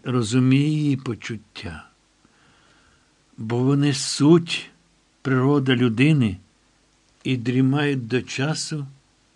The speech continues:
в серці кожного. Але справді доля іноді ставить людей в такі ситуації, що шлях до зближення двох сердець стає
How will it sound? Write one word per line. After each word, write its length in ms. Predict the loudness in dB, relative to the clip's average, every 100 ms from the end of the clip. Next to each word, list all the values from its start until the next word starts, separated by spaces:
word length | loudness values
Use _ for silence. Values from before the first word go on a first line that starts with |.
| _ _
в 60 | -16
серці 480 | -8 -8 -8 -12
кожного. 600 | -12 -8 -8 -8 -14 -18 -20 _ _ _ _ _ _ _ _ _ _ _ _ _ _ _ _
Але 240 | -4 -2 -2
справді 680 | -6 -4 -2 -2 -2 -6 -6 _ _ _ _ _ _ _
доля 560 | -14 -2 2 2 2 0
іноді 400 | -2 0 0 -2
ставить 540 | -4 -4 0 2 0 -2
людей 340 | -2 2 2
в 80 | 2
такі 540 | -4 -6 -6 -6 -4
ситуації, 1120 | -4 -4 -4 -4 -4 -4 -6 -10 -12 -12 -14 -20 _ _ _ _ _ _ _ _ _ -20 -10
що 200 | -8 -6
шлях 560 | -8 -4 -2 -2 -4
до 160 | -4 -4
зближення 720 | -4 -4 0 0 0 -2 -2
двох 440 | -4 -2 -2 -4 _ _ -20
сердець 800 | -8 -8 -6 -6 -8 -8 -14 -18 _ _ _ _ _ _ _ _ _ _ _
стає 640 | -20 -12 -8 -6 -8 -8